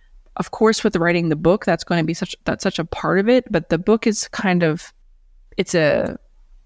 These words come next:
resource that I hope will empower and inspire physicians to make a change in their life. So that's one aspect.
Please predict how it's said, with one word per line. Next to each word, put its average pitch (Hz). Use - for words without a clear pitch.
resource 190
that 156
I 160
hope 170
will 170
empower 180
and 170
inspire 147
physicians -
to 131
make 147
a 143
change -
in 110
their 64
life. -
So 165
that's 160
one 175
aspect. -